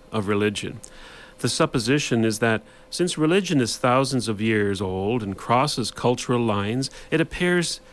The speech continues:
that there is an innate tendency to ascribe certain phenomena to a deity or deities. I believe the point to be drawn from the historical analysis of religion is that man must live by a philosophy.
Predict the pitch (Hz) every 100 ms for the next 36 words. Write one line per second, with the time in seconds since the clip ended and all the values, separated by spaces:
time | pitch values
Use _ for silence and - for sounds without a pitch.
0 | - 143 143 143 139 131 143 - 151 143
1 | 135 - 131 127 123 110 - 92 78 -
2 | 117 104 - - 120 107 95 - 113 101
3 | 95 107 104 104 104 98 101 107 98 -
4 | 110 113 104 95 95 85 101 101 98 127
5 | - - - - - - - - - 214
6 | 208 165 120 - 123 123 107 104 92 107
7 | 113 127 120 104 98 87 - - - 110
8 | - 139 139 131 113 107 110 113 123 107
9 | 110 98 110 110 110 110 104 113 101 -
10 | - 120 139 180 175 151 - 120 120 113
11 | 107 110 107 - 104 98 98 - - -